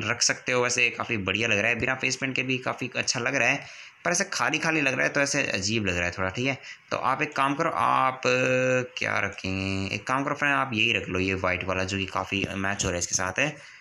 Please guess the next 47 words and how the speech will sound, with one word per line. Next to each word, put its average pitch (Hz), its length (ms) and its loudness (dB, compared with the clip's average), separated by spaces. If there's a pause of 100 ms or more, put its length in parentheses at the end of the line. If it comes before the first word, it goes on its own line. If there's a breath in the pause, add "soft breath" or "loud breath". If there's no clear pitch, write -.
(180 loud breath)
अब 139 120 -2
hair 143 220 2
के 170 120 0
section 170 300 0
में 156 60 2
आ 131 140 2
जाना 123 160 2
है, 120 80 0
हेयर 151 200 2
के 202 100 0
section 196 240 2
में 190 160 2
भी 175 60 2
आपको 160 200 2
अच्छे 156 220 2
खासे 151 200 0
option 127 260 0
मिल 110 220 2
जाएंगे। 127 400 2 (440 loud breath)
आप 131 120 2
चाहो 143 180 0
तो 147 80 0
फ्रेंड 143 200 2
यार 139 120 4 (100)
कोई 143 180 2
भी 135 80 -2
मतलब 135 220 0
अच्छा 127 220 0
option 120 340 0
मतलब 110 360 -2
लगा 95 180 2
सकते 107 240 -2
हो 104 60 -4
फ्रेंड 107 200 0
यार 107 120 0 (100)
कोई 101 160 0
भी। 107 140 2
तो - 480 -10
फ्रेंड 143 180 2
ये 113 120 4
वाला 131 200 4
मेरा 127 200 2
पहला 120 300 0
dress 107 240 0
combination, 87 720 -2
ठीक 117 80 -2
है। 113 160 -2